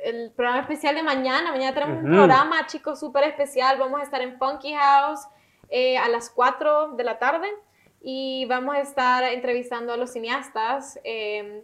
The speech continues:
Speaker 1: que van a estar participando en el Festival de Cibar en Cortos, para saber un poquito más de ellos, que nos cuenten sobre las películas que han hecho, los cortometrajes.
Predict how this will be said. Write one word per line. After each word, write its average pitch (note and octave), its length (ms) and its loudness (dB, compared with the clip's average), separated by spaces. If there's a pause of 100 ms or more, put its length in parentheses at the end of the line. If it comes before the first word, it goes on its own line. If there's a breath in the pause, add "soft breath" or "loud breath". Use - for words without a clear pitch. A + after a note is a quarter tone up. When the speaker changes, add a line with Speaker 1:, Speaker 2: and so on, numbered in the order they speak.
Speaker 1:
que A3+ 140 -6
van G#3+ 160 -8
a - 40 -10
estar A#3+ 180 -10
participando A3+ 600 -8
en G#3+ 100 -10
el G#3 100 -12
Festival G3+ 420 -8
de A3 400 -8 (220)
Cibar A3+ 240 -2
en A#3 100 -10
Cortos, A#3 560 -6 (320)
para A#3+ 180 -6
saber A#3+ 180 -2
un A#3+ 60 -4
poquito B3 260 -4
más A3 160 -6
de C#4+ 240 2
ellos, D4 280 0
que A#3+ 100 -4
nos A#3+ 100 -6
cuenten A#3 300 -6
sobre A3 200 -8
las A3 120 -8
películas G#3 400 -6
que - 80 -10
han A#3 60 -8
hecho, B3+ 220 -6
los A#3+ 120 -12
cortometrajes. D#4 800 -4